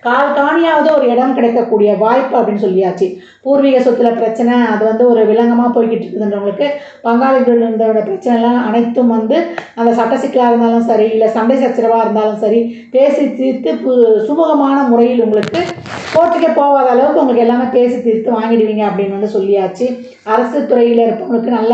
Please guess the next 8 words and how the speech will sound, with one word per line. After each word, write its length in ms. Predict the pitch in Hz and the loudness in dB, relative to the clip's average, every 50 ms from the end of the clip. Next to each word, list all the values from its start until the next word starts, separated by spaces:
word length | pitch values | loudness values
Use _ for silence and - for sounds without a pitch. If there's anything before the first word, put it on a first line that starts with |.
| 233 226 | 2 2
ஒரு 140 | 220 214 208 214 - - - - - - | 2 0 0 -4 -8 -14 -20 -20 -10 -4
அதிகாரமிக்க 800 | 220 226 226 262 269 269 262 254 262 240 240 233 233 - 269 262 254 | -2 -2 0 0 0 0 0 0 2 2 0 0 0 0 0 0 0
பதவிகள் 500 | 233 214 220 233 247 247 240 233 220 - | 0 2 2 2 2 2 2 2 0 0
கிடைப்பது, 480 | 190 208 208 202 202 175 190 180 214 233 - 233 - 214 | 0 0 0 0 0 -2 -2 0 2 2 0 0 -2 -2
அதே 180 | 202 233 254 269 | 0 2 2 2
போல 260 | - - 240 240 247 | 2 0 2 2 2
உங்களை 280 | 233 214 214 233 233 233 | 2 2 2 2 0 0
பத்தி 280 | 233 240 233 - 269 | 0 -2 -2 -2 -2